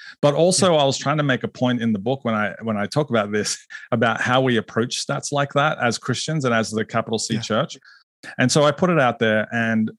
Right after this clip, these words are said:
Speaker 1: you know, s-, sure enough, people started pushing back. "That's not true. I reached out to every,"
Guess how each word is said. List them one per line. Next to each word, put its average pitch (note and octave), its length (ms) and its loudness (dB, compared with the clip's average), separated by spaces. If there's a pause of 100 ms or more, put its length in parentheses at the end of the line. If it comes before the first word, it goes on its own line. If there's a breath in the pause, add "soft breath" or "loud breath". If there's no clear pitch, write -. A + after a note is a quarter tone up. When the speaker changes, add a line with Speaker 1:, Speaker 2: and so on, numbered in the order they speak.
(100)
Speaker 1:
you C#3 80 0
know, A2+ 100 0
s-, G2+ 60 -4
sure D3 420 0
enough, A2 280 0
people A2 240 -4
started A2+ 280 0
pushing A#2 260 -2
back. G2+ 140 -2
"That's A#2+ 240 0
not A2+ 160 -2
true. A2 280 -2
I A#2 120 0
reached A#2 260 -6
out A2+ 160 -2
to A#2+ 100 -10
every," G#2+ 280 -2